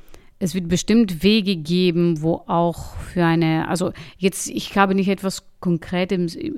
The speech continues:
Konkretes im Kopf sozusagen, ähm, aber ich denke, das könnte dazu gehören. Also das bedeutet nicht, dass, keine Ahnung, Konzertsaal als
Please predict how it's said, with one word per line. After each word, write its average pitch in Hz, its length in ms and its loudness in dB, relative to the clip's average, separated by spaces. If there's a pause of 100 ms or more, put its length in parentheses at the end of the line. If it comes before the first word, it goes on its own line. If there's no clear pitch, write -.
(120)
Konkretes 185 540 -2
im 165 160 2
Kopf 233 260 -2
sozusagen, 156 880 -2 (100)
ähm, 170 640 2
aber 170 280 0
ich - 160 -4
denke, 202 360 0 (400)
das - 180 -6
könnte 190 200 0
dazu 175 320 -4
gehören. 160 800 2 (340)
Also 180 260 0 (240)
das 175 160 -4
bedeutet 202 460 0
nicht, 226 500 2
dass, 196 240 -2 (880)
keine 190 200 -8
Ahnung, 190 120 -6
Konzertsaal 196 840 2
als - 640 -4